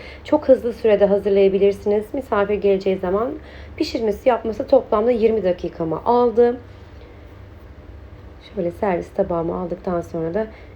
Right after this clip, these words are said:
göstermek isterim. Umarım deneyecek olanlar da beğenirler. Eğer videomu buraya kadar izlediyseniz ve beğendiyseniz beğeni yorumlarınızla kanalıma destek olmayı unutmazsanız sevinirim.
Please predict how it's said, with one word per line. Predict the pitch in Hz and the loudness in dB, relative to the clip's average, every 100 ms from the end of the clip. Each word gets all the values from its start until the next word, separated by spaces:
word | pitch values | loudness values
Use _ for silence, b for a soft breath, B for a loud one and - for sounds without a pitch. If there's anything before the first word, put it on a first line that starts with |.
| - | -6
göstermek | 202 196 - 196 185 180 | -4 -4 -4 -2 -2 -4
isterim. | 190 - 185 185 233 262 B B B - - - - - - - - | -10 -6 -4 -2 -4 -6 B B B -20 -20 -20 -20 -20 -20 -20 -8
Umarım | 220 233 254 262 | 0 4 6 6
deneyecek | 240 240 240 247 | 4 4 2 2
olanlar | 226 208 202 196 | 2 4 2 2
da | 196 190 | 2 4
beğenirler. | 233 202 180 190 226 - | 4 4 4 2 2 2
Eğer | 226 226 226 | 4 4 2
videomu | 262 247 220 | 0 2 2
buraya | 214 233 226 | 4 4 4
kadar | 202 170 | 2 0
izlediyseniz | - 202 226 240 - 190 160 | -2 2 0 0 -2 -2 0
ve | 170 | 2
beğendiyseniz | 220 220 180 170 180 208 240 B B - | 4 4 2 -2 0 0 -2 B B 0
beğeni | 262 277 | 2 4
yorumlarınızla | 262 226 214 208 208 190 180 226 269 B B B B B B - | 4 4 4 2 0 0 -2 -2 -4 B B B B B B 0
kanalıma | 269 247 208 | 4 6 4
destek | 202 240 220 208 | 2 2 0 2
olmayı | 196 185 208 | 2 2 0
unutmazsanız | 233 220 185 - 214 254 - | 0 -2 -4 -2 -4 -4 0
sevinirim. | 220 170 165 233 339 | 0 2 0 0 -2